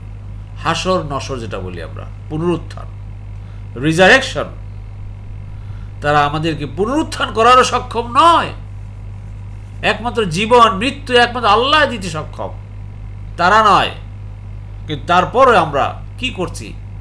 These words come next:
চিন্তা করেন, দেখেন, এবং আল্লাহ সুবহানাহু ওয়া তাআলার কাছে আমরা লাখো কোটি কৃতজ্ঞতা, শুকরিয়া যে ভাই আল্লাহ সুবহানাহু ওয়া তাআলা আমাদেরকে at least মুসলিম পরিবারে আমাদেরকে জন্মগ্রহণ করিয়েছেন।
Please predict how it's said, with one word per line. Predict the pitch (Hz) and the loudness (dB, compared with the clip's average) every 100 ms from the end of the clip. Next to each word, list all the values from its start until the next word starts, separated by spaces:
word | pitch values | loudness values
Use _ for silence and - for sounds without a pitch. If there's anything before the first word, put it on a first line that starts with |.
| - - - | -12 -12 -8
চিন্তা | 175 170 175 | -8 -2 -4
করেন, | 135 113 101 - - - - | -2 -6 -6 -12 -14 -12 -6
দেখেন, | 139 147 180 - - - - - - 104 | -4 -4 -6 -8 -12 -12 -12 -12 -12 -10
এবং | 104 110 - - - - - | -8 -8 -8 -10 -12 -12 -2
আল্লাহ | 147 165 196 | 2 4 2
সুবহানাহু | - 156 | 0 -6
ওয়া | 135 | -6
তাআলার | 127 120 | -6 -6
কাছে | 113 | -8
আমরা | 107 101 151 | -6 -2 0
লাখো | 175 | 0
কোটি | 160 147 | -6 -6
কৃতজ্ঞতা, | - 277 254 185 180 151 - - - - | -6 -2 -2 -2 -4 -6 -6 -12 -12 -10
শুকরিয়া | - 156 156 185 165 | -8 -8 -2 0 0
যে | 151 | -2
ভাই | 127 113 101 - - - | -2 -4 -6 -12 -12 -6
আল্লাহ | 120 143 165 | -2 0 0
সুবহানাহু | 151 | -4
ওয়া | 139 120 | -8 -8
তাআলা | 117 | -8
আমাদেরকে | 107 107 104 117 101 - - - - 147 | -8 -8 -8 -10 -10 -10 -12 -12 -10 -6
at | 143 196 | -4 2
least | 240 - - - - - - - - - - | 2 2 -8 -12 -14 -14 -14 -14 -14 -14 -6
মুসলিম | 196 - 294 277 | -4 -2 -4 -2
পরিবারে | 208 190 170 147 | 0 2 2 0
আমাদেরকে | 139 127 107 110 | -2 -4 -6 -4
জন্মগ্রহণ | 117 110 110 107 104 | -4 -4 -6 -8 -6
করিয়েছেন। | 110 107 98 104 101 | -6 -4 -4 -6 -8